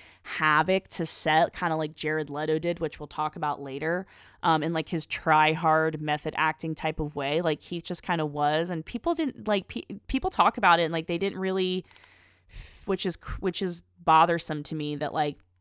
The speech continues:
there's pictures of him, like, in makeup with, like, other people, and people said that he was just completely,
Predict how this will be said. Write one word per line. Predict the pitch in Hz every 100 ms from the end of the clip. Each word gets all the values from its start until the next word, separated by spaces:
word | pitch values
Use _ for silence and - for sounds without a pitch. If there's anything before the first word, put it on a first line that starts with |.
| _
there's | 170 156
pictures | - 180 - 165
of | 165
him, | 196 165
like, | 165 151
in | 160
makeup | 156 156 156 151
with, | 160 -
like, | 151 147
other | 156 160
people, | - 170 - 165 165
and | 156 151
people | 196 202 175
said | 202
that | 190
he | 180
was | 170
just | 170
completely, | - 175 - 175 - 185 185 190 185